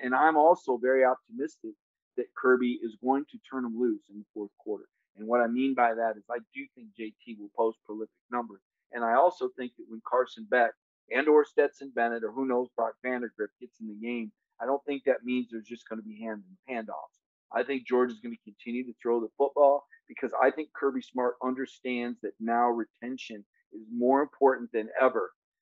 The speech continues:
uh, because of one-time transfers, right? And the ability of these guys to leave. Use 'em or lose 'em. And I think Kirby will understand that. And I think you're gonna see Georgia change with the times in that area. So, uh, some great thoughts today.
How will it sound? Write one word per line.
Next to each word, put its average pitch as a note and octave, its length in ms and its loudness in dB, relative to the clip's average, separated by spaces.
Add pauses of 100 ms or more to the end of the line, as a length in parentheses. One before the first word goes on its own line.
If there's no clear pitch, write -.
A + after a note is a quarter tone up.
(160)
uh, G#2+ 200 -2
because C3 540 4 (100)
of A#2 280 4
one-time A#2 680 -6
transfers, G#2+ 680 -12 (240)
right? G2 260 -6 (260)
And A2+ 80 -8
the A2 40 -2
ability A#2 380 2
of G#2 60 -4
these G#2+ 220 -10
guys G#2 220 0 (120)
to G2 100 -16
leave. F#2+ 140 -14 (160)
Use C#3+ 260 4
'em F3 140 -2 (240)
or A#2+ 200 2
lose B2+ 260 4
'em. - 80 -20 (360)
And G2+ 100 -12
I G#2 160 -6
think C#3+ 180 -8
Kirby B2 300 2
will A2+ 220 -6
understand A2+ 640 -6
that. A2 240 -4 (280)
And G2+ 100 -8
I B2+ 100 0
think C#3 280 -6
you're C3 100 0
gonna A#2+ 220 -6
see A2+ 200 -16
Georgia G#2 400 -6
change A2 340 -8
with F#2 140 -18
the - 260 -16
times G#2 300 -10
in F#2 80 -20
that G2 220 -10
area. G2+ 360 -4
So, G#2 320 0 (280)
uh, - 200 -4
some D3+ 200 -10
great G3+ 340 4
thoughts D#3 360 4
today. D3+ 400 6